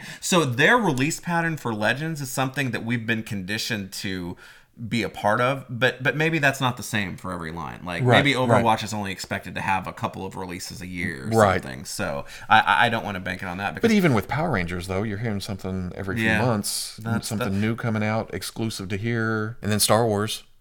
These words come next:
Speaker 1: Star Wars. Um,
Speaker 2: Fortieth anniversary.
Speaker 1: of
Speaker 2: Empire.
Speaker 1: Of, of Empire. But I'm actually looking forward to a little bit of a span of time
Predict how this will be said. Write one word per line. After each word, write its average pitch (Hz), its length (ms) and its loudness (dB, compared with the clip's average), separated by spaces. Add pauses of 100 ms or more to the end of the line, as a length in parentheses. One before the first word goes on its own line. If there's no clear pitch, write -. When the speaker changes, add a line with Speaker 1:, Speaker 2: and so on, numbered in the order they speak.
(100)
Speaker 1:
Star 123 340 2
Wars. 131 320 0 (360)
Um, 117 360 4 (100)
Speaker 2:
Fortieth 113 380 2
anniversary. 107 680 0 (600)
Speaker 1:
of 104 480 -4 (140)
Speaker 2:
Empire. 104 680 0
Speaker 1:
Of, 104 140 -6
of - 40 -8
Empire. 110 640 0
But 120 120 2
I'm 117 160 0
actually 143 640 2 (140)
looking 113 380 -6
forward 104 480 -8
to 98 260 -6
a 85 60 -6
little 101 240 -8
bit 101 160 -8
of 95 120 -8
a 95 60 -10
span 98 360 -4
of 92 100 -10
time 98 480 -8